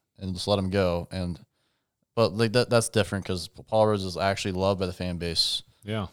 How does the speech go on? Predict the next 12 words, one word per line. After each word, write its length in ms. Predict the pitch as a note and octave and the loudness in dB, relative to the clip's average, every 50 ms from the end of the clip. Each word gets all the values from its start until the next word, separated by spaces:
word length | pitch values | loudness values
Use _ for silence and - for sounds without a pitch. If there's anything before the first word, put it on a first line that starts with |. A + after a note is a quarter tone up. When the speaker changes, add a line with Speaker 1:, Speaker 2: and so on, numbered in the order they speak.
| _ _ _ _ - | _ _ _ _ -8
Speaker 1:
And 180 | F#2 F#2 F2 | -6 -4 -2
he 120 | F#2 G2 G2 | -2 -2 0
built, 520 | F2+ G#2+ G#2 G2 F#2 - - - - - _ _ _ _ _ _ _ _ _ _ _ _ _ _ _ _ - | 2 2 2 2 2 0 -4 -10 -12 -14 _ _ _ _ _ _ _ _ _ _ _ _ _ _ _ _ -6
he 200 | G#2 G2 F#2+ F#2 - - _ _ _ _ - | -4 -2 -2 -4 -6 -12 _ _ _ _ -8
took 220 | - B2+ A#2 - | -6 -6 -4 -4
the 100 | - G2+ | -4 -6
baton 640 | F2+ F#2+ - - A2 G#2 G#2 G#2 G2+ G2+ F#2+ F2+ - - | -6 -4 -2 0 2 4 4 4 4 2 2 0 -4 -8
from 480 | - - G2 F#2+ F2+ F2+ F2+ F2+ F2 D#2+ | -8 -6 -4 -2 -2 -2 -2 -2 -4 -4
Gene 220 | F#2 G2+ G2+ F#2+ | -2 -2 -2 -2
Chizik, 340 | F2 - G2+ F#2 F#2 E2 - | -2 -2 -2 -2 -4 -6 -4
who 180 | - F#2 F2+ F2+ | -4 -2 -2 -2
was 400 | F2 F2 E2+ - - - - | -2 -2 -2 -4 -4 -4 -6